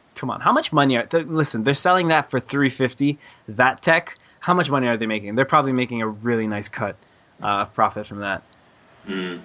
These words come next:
Speaker 1: <sighs> All right, we got super derailed on Nintendo
Speaker 2: <laughs>
Speaker 1: off of a random question, Joseph asked. But that's okay, 'cause that's what this podcast is about. Um,
Speaker 2: Damn straight. Lives up to
Speaker 1: Mike,
Speaker 2: its name.
Speaker 1: I forgot to give it to you before, bro, but, uh,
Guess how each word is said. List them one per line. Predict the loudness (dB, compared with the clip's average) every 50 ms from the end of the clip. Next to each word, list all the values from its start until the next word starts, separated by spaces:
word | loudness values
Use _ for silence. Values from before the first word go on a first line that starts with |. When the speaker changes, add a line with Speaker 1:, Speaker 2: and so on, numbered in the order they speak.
| -18 -20 -20 _ -2
Speaker 1:
<sighs> | 2 4 6 6 6 6 4 4 4 2 2 0 0 -2 -2 -4 -4 -6 -6 -8 -8 -10 -12 -4 2 4
All | 4 6
right, | 6 4 2 0
we | 0 0 2 2
got | 2 0 0 -2 -6 -4
super | -4 -4 -2 -2 -4
derailed | -2 -2 0 2 2 2 2 2 2
on | 0 -2
Nintendo | -2 -4 -4 -2 0 0 0 2 2 0 2 2
Speaker 2:
<laughs> |
Speaker 1:
off | 2 0 0 0
of | 0 2 2
a | 2 2
random | 2 2 2 2 2 2 2
question, | 2 2 2 0 0 0 -2 -2
Joseph | -2 -2 -4 -4 -6 -4
asked. | -4 -4 -4 -8 -12 _ _ _ -20 -20 _
But | -4 0 0
that's | 2 0 0 -2
okay, | -4 -4 -4 -4
'cause | -4
that's | -4 -4 -4
what | -6 -8
this | -6 -2
podcast | 0 0 0 2 0 -2 -2 -4
is | -8 -4
about. | 0 0 0 0 0 0
Um, | 2 4 4 4 4 4 2 0 -2
Speaker 2:
Damn | -2 -4 -6 -6 -10
straight. | -8 -6 -4 -4 -4 -4 -6 -8 -12 _
Lives | -4 -4 0
up | 0
to | 2
Speaker 1:
Mike, | 4 4 4 2
Speaker 2:
its | 0 -2 -4
name. | -2 0
Speaker 1:
I | 0 0
forgot | 0 0 0 0 0 0
to | -2
give | -4 -4
it | -2 -4
to | -4
you | -6
before, | -6 -6 -6 -4 -4 -2
bro, | -2 0 -2 -2
but, | -2 -2 -4 -4 -2 0
uh, | 2 4 4 2 0